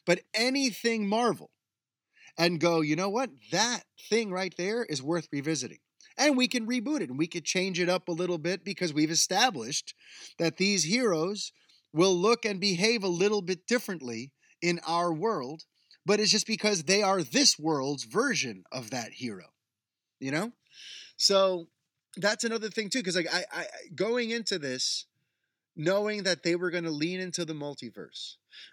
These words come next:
going into this knowing that the Flash movie was also gonna lean into the multiverse,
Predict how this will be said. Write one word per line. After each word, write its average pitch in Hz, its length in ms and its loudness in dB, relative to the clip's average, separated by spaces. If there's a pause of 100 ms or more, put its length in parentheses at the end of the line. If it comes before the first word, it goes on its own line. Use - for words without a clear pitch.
(140)
going 220 380 0
into 220 280 -2
this 196 220 0
knowing 190 500 -2
that 170 280 -2
the 165 100 -4
Flash 220 560 -2
movie 160 460 -4 (460)
was 151 160 -2
also 254 320 2
gonna 156 220 -2
lean 127 400 -6
into 117 200 -10
the 120 120 -10
multiverse, 107 760 -10